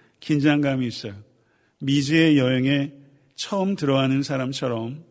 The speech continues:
저는 최선을 다할 것이며, 그리고 바이블 익스프레소를 제가 가이드할 때마다 저는 지속적으로 탁월한 가이드로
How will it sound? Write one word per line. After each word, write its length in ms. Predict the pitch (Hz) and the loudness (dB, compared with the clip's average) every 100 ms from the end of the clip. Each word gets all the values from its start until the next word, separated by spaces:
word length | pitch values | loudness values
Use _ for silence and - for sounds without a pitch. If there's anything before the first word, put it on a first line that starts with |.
| _ _ _ _ _ 139 | _ _ _ _ _ -8
저는 400 | 131 135 127 131 | -4 -2 0 -2
최선을 540 | 131 - 170 175 165 165 | -4 -4 -2 2 2 0
다할 280 | 135 127 | -2 -2
것이며, 600 | 120 127 - 131 147 175 220 - _ _ _ _ - | -4 -6 -4 0 0 -2 -6 -18 _ _ _ _ -12
그리고 580 | 139 135 143 151 156 - | -6 -2 0 -2 -6 -4
바이블 380 | 127 139 143 139 | 0 2 2 -2
익스프레소를 920 | 120 - 135 127 139 123 135 156 156 | -2 -4 -4 -4 -4 -2 -2 -4 -6
제가 240 | - 131 | -6 -4
가이드할 560 | 131 123 131 131 135 127 | -4 -2 0 0 0 -2
때마다 540 | 131 123 120 131 180 | -4 -4 -4 -6 -8
저는 280 | 165 147 143 | -8 -4 -2
지속적으로 640 | 143 143 165 147 156 156 | -2 -4 -4 -2 -2 -2
탁월한 580 | 160 190 180 185 185 180 | -4 -4 -2 -2 -2 -2
가이드로 580 | 160 135 131 131 156 160 | -2 -2 -2 0 -2 -4